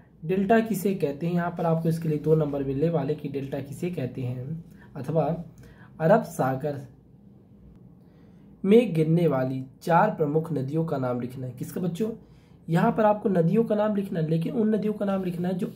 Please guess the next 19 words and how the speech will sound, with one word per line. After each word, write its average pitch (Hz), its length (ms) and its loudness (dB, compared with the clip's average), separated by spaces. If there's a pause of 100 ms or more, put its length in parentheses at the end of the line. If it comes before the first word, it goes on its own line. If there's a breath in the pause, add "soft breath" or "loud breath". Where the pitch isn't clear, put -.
अरब 170 180 0
सागर 135 480 -4
में 180 220 -2
गिरती 131 340 -6
हैं। - 240 -12 (760 loud breath)
इसके 160 220 -6
बाद 240 140 8
आता 240 200 2
है 240 100 -4
प्रश्न - 240 -2
क्रमांक 170 300 0
बारह, 147 320 -6 (180)
मृदा 185 260 4
अपरदन 147 720 -6 (520)
के 277 140 2
कोई 233 240 6
दो 220 240 2
कारण 139 380 -4
लिखिए, 127 400 -8